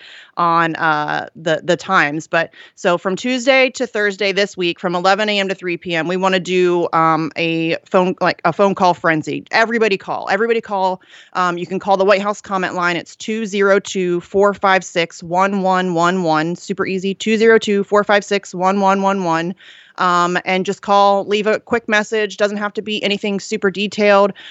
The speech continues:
Um, just express your support for Leonard Peltier and, uh, request that Joe Biden, um, uh, uh, you know, pardon him, or maybe you could suggest that there, uh, be a, a,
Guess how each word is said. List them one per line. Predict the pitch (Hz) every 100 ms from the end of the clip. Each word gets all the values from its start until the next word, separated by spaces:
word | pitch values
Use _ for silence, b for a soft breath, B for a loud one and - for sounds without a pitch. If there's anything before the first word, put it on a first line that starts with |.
| B
Um, | - 175 170
just | 160 185 190
express | - 190 185 -
your | 190
support | 196 - 190 -
for | 185
Leonard | 180 180
Peltier | - 180 - 190 208 208 -
and, | 170 165 165
uh, | - 156 156
request | 165 185 170 -
that | 165
Joe | 175 170
Biden, | 165 160 160 156 165 B B -
um, | 160 156 156 160 170
uh, |
uh, | 151 147 139 - 147 - -
you | 147 135
know, | 151 113 143 -
pardon | 214 233 233
him, | 214 233 226 226 -
or | 170 165 165
maybe | 165 165
you | 165
could | 175 151
suggest | 165 151 160 160 -
that | 170 165
there, | 160 160 160 -
uh, | 151 147
be | 165 160 160 147
a, | 156 -
a, | 165 151